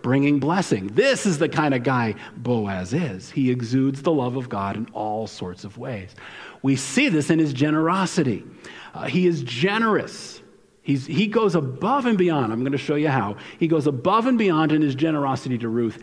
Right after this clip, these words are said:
And in being generous to Ruth, he knows he's also being generous to, to Naomi. He knows that's how it works. Let me show you how generous he is. And, and at the same time, you see how awesome Ruth is. Ruth comes, and in, in, in, uh, in, in verse seven,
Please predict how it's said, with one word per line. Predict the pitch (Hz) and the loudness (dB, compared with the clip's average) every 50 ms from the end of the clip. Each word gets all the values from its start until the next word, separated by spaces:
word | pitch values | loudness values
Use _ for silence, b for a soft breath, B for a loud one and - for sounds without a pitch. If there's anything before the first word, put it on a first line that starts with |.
| - - | -4 0
And | 202 190 185 | 2 2 4
in | 175 175 | 4 2
being | 208 269 262 254 | 2 2 2 2
generous | 190 226 226 220 208 185 131 | 2 0 2 2 2 0 0
to | - 175 | 0 2
Ruth, | 165 175 220 277 339 - - - B B B B B | 2 2 2 2 0 -2 -6 -12 B B B B B
he | - - 269 311 320 | -2 0 2 4 4
knows | 285 196 180 220 262 220 143 131 127 | 4 4 4 4 4 2 2 2 2
he's | - 160 156 127 | 0 2 2 2
also | 143 156 185 - - 147 | 2 2 0 0 0 0
being | 123 127 120 120 110 | 2 2 2 2 2
generous | 120 120 113 107 104 101 101 101 - - - - - | 2 2 2 0 0 -2 -4 -6 -8 -10 -14 -16 -8
to, | - - 101 | -4 -4 -4
to | 92 - - - 117 | -4 -6 -4 -4 -2
Naomi. | 104 92 90 92 95 101 90 78 78 82 - - b b b b b b b b | -2 -2 -4 -6 -8 -8 -10 -12 -14 -16 -18 -20 b b b b b b b b
He | - 180 | 0 2
knows | 190 170 147 123 113 104 | 2 2 2 2 0 0
that's | - 104 98 - | -2 -2 -2 -4
how | - - 95 87 90 | -8 -8 -8 -8 -8
it | 98 | -8
works. | 127 175 180 147 - - - - - B B B B B B B B B B B - | -6 -4 -4 -4 -4 -8 -14 -20 -20 B B B B B B B B B B B -2
Let | 202 | 0
me | 208 | 2
show | - 208 | 2 2
you | 190 160 | 4 4
how | 156 | 2
generous | 151 139 143 139 135 131 120 - | 2 2 2 2 2 2 0 0
he | - 104 92 | -2 -2 -2
is. | 82 71 - - - - - - _ _ _ _ _ _ _ _ _ _ _ - - | -4 -6 -10 -16 -20 -20 -20 -20 _ _ _ _ _ _ _ _ _ _ _ -8 -2
And, | 156 156 143 139 | 0 0 0 0
and | 139 139 143 143 151 | 0 0 0 2 2
at | 151 139 147 | 0 0 0
the | 156 | 2
same | 131 208 214 - | 2 2 4 4
time, | - 214 247 - | 2 2 2 2
you | 131 | 0
see | 123 - - 135 | 0 2 0 0
how | 120 127 131 117 | 2 2 2 2
awesome | 127 139 143 - - 120 | 2 2 0 0 0 0
Ruth | 113 147 208 - - | 0 0 0 0 0
is. | 117 95 95 B B B B B B - | -2 -2 -4 B B B B B B 0
Ruth | - 226 294 - - | 2 2 2 2 2
comes, | 226 208 175 175 160 165 | 2 4 4 4 4 2
and | 156 165 165 | 2 2 2
in, | 170 156 151 | 2 2 4
in, | 165 165 156 147 156 - - | 2 2 2 0 -2 -4 -2
in, | 143 135 131 131 | 0 2 2 2
uh, | 139 156 151 - | 2 0 0 0
in, | 165 156 147 | 2 2 4
in | 151 147 139 | 4 2 2
verse | 135 151 220 247 220 - | 2 2 2 0 0 -2
seven, | - - - - 294 269 156 135 117 107 113 160 214 220 - - | -4 -4 0 2 2 2 2 2 0 0 0 0 -2 -4 -6 -10